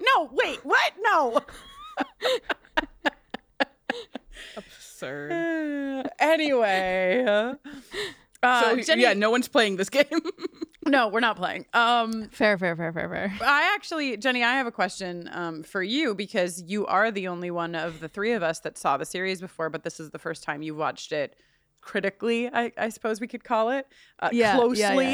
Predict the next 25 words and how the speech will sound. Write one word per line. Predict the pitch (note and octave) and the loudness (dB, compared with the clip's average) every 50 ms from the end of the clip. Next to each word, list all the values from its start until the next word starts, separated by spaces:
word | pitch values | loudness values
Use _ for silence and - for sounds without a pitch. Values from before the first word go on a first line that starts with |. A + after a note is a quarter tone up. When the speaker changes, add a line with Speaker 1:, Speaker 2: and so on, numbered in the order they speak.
| C#4+ | 0
Speaker 3:
yeah. | C4+ - A#3+ | 0 0 -2
Speaker 1:
at | - - | -2 -2
the | A#3 | -2
very, | A3 G#3 A3+ A3 A3 A3 G#3 G#3+ G#3+ G#3 G3+ G3 - | 0 0 2 2 2 2 2 0 0 -2 -4 -4 -4
at | - G#3 G3 - | -6 -6 -6 -8
the | G3 | -8
very | F3+ G3 F#3 F#3+ | -6 -6 -6 -4
least. | F#3 F#3 F#3+ G#3+ A3 - - - - | -4 -4 -6 -6 -8 -10 -14 -8 -2
Um, | E3+ F3+ F#3 F3+ E3+ E3+ D#3+ D#3+ - - | 0 0 0 0 0 -4 -6 -10 -12 -12
so | - - G#3+ F#3+ F3+ F3+ F3 E3+ - - _ _ _ _ _ _ _ - | -6 -2 0 2 2 2 0 -2 -6 -12 _ _ _ _ _ _ _ -4
would | G3 G3+ F3+ | -2 -2 0
you | G3+ G#3+ | -2 -2
say | - G3+ F#3 | -2 -2 -2
that | F3+ F3+ | -2 -4
you | - F#3 | -6 -6
feel | - G3 F3+ | -4 -4 -4
differently | F3 D3+ E3+ D#3+ - E3+ - E3+ E3+ | -2 -4 -6 -6 -6 -8 -6 -6 -4
about | E3 E3+ D#3+ - | -2 -2 -2 -4
the | - - | -6 -10
show | - - E3+ D#3+ D#3+ D#3+ D#3 D#3+ D3+ D3+ | -8 -4 -2 0 0 0 0 0 -2 -4
having | D#3+ E3+ D3+ D#3+ D#3 D#3 | -4 -6 -6 -6 -6 -6
watched | D3 C#3+ - - - | -8 -8 -10 -10 -6
it | D#3 D3+ - - | -6 -6 -4 -4
like | D#3+ D3+ C#3+ - C#3 | -6 -6 -6 -6 -8
this? | C#3 C#3+ D3+ G#3+ B3+ - - - - - | -6 -4 -4 -4 -4 -6 -8 -10 -10 -12